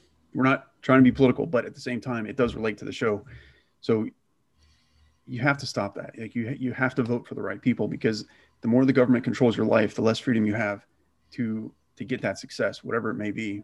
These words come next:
right? You know, it's not having the freedom. Having the freedom to succeed also comes with the freedom to fail, right? And if, if you take away the freedom to fail,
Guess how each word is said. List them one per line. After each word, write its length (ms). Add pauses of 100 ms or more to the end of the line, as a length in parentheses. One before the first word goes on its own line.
right? 240 (680)
You 120
know, 140
it's 280 (340)
not 180
having 220
the 60
freedom. 500 (680)
Having 220
the 60
freedom 260
to 60
succeed 400
also 280
comes 200
with 80
the 80
freedom 440 (120)
to 80
fail, 420 (180)
right? 240 (480)
And 120
if, 180 (280)
if 100
you 80
take 180
away 140
the 80
freedom 240
to 80
fail, 440